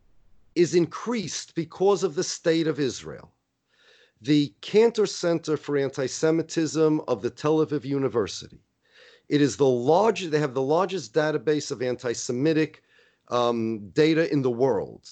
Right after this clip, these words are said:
They're different than the A D L. The A D L are activists with an agenda and they are pol-, politicians. These guys are scientists.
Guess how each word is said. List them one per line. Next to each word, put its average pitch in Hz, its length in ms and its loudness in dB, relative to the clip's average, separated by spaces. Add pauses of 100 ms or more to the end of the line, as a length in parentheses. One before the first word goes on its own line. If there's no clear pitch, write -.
They're 147 140 4
different 226 380 -2
than 165 180 0
the 139 160 0
A 135 100 2
D 110 280 -6
L. 92 140 -2
The 101 160 -4
A 151 100 0
D 190 180 -2
L 202 160 4
are 143 360 2
activists 151 760 4
with 123 160 -10
an 120 80 -8
agenda 143 480 -8
and 139 120 -8
they 123 60 -8
are 120 260 -8
pol-, 147 280 -6 (120)
politicians. - 800 -10 (380)
These 196 220 -8
guys 156 240 -4
are 120 40 -10
scientists. - 1000 -10